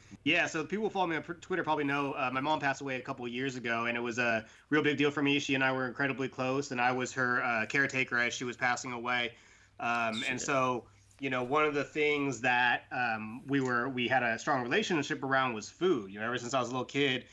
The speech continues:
Speaker 1: um, I was her little sous chef in the kitchen. She would always teach me how to cook and have me help her out. Um, and so, you know, to this day, I, I cook every day, pretty much. Um, I cooked a couple things this morning before even hopping on here.
Speaker 2: <laughs>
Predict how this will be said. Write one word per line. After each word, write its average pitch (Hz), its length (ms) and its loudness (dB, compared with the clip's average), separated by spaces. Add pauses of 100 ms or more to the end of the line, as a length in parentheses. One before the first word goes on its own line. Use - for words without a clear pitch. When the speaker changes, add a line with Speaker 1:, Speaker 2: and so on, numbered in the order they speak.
(260)
Speaker 1:
um, 113 260 2
I 117 100 4
was 120 120 -2
her 127 60 -2
little 123 220 -2
sous 143 240 0
chef 127 260 0
in 120 80 -2
the 117 60 -4
kitchen. 135 440 -2
She 123 80 -6
would 135 80 0
always 123 180 -2
teach 131 200 -6
me 139 80 -2
how 131 100 2
to 123 60 -2
cook 135 260 -4
and 123 80 -2
have 127 120 2
me 120 80 -6
help 123 200 -2
her 127 120 -4
out. 123 340 2 (840)
Um, 117 460 0
and 120 180 -4
so, 127 280 0
you 120 140 0
know, 113 60 -4
to 113 100 -10
this 120 200 -4
day, 143 180 2
I, 131 140 4 (100)
I 127 80 2
cook 147 200 -2
every 113 160 -2
day, 110 280 0
pretty 113 160 -8
much. 117 320 -4 (200)
Um, 113 200 -2
I 117 80 2
cooked 110 160 -4
a - 40 -10
couple 117 200 -2
things 117 160 -4
this 110 100 -8
morning 127 200 2
before 120 220 -2
even 117 160 0
hopping 117 260 2
on 135 220 2
here. 98 280 -6
Speaker 2:
<laughs> - 60 -20